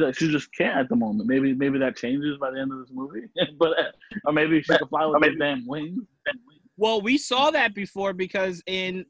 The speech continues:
Speaker 3: in the comics, in the very limited run Jessica Jones had, she
Speaker 1: Mm-hmm.
Speaker 3: could fly. She was just afraid to, so she never
Speaker 1: Yeah.
Speaker 3: did.
Speaker 1: Right,
Speaker 3: Um,
Speaker 1: Jessica could fly.
Speaker 3: in the
Speaker 1: Right.
Speaker 3: show, to make it more believable with the budget that they had, and because she was supposed to be a street level hero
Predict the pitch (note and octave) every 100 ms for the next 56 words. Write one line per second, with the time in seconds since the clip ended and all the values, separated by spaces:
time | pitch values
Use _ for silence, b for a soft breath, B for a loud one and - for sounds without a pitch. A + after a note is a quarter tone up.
0 | D3+ - F#3 F#3+ D3+ F#3 B3 G3+ D#3+ D#3+
1 | D#3+ C#3 F#3 F#3+ E3 F#3 F3 D#3+ D3+ D#3+
2 | D3+ D3+ D#3+ C#3 D3 C#3 C#3+ C3 - F3
3 | F3+ B2 - _ _ _ _ - A#3+ B3+
4 | G3+ - A3 A3 F3 - G3 F3+ F#3 D3
5 | - G#3 G3+ - A#2+ _ - C#3+ - D#3+
6 | D#3+ D3 C#3 D#3+ - _ _ _ _ -
7 | C#3+ E3+ D3+ D#3 D3+ C3 A#2+ A2+ - _
8 | _ _ F#3 F#3 F3+ - - C#4 G#3 D#3+
9 | F#3 - _ _ _ - G3 F#3+ F3+ F3
10 | F3 D#3 D#3+ E3+ D#3+ D3+ D#3 D#3 D3 B2+
11 | B2+ G3+ A#3+ D3 D3 C3+ B2+ C3 C3 B2
12 | B2+ D#3 C#3 D3 - D3+ B2+ C3 A#2+ -
13 | - F#3 C4+ D#3+ C3 A#2 A2+ A#2+ A#2 A2+
14 | A2+